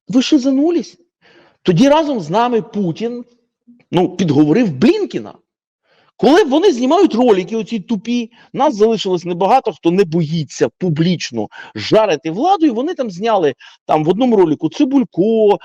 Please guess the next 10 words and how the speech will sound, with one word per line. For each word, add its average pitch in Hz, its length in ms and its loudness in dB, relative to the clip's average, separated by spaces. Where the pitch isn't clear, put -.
Бутусова, 220 920 0
мене, 233 440 0
кажуть: 214 300 -2
«Це 320 220 2
вороги 370 400 4
України!» 349 840 0
Ті, 359 180 4
хто - 200 -4
розстрілювали 233 680 0
Майдан, 165 480 -4